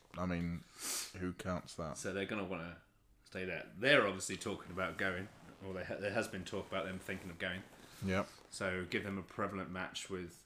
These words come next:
Speaker 2: a big team to keep 'em sweet for a Mania.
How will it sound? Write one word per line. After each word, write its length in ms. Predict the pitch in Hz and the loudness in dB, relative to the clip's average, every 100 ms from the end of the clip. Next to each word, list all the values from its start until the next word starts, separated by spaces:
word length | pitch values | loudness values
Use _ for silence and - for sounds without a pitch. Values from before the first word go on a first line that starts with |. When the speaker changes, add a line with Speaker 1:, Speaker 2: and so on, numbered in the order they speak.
| - - _ - _ _ _ _ - _ - | -20 -20 _ -20 _ _ _ _ -20 _ -8
Speaker 2:
a 40 | |
big 220 | 113 95 | -4 -4
team 380 | - 101 98 95 - - - - - - 90 | -2 -2 -2 -4 -12 -20 -20 -20 -20 -20 -14
to 100 | - | -12
keep 180 | - 90 | -8 -6
'em 80 | 95 | -6
sweet 360 | - 98 90 | -2 -2 -2
for 200 | - 95 | -6 -8
a 60 | 95 | -6
Mania. 460 | 95 101 95 92 | -2 0 0 -4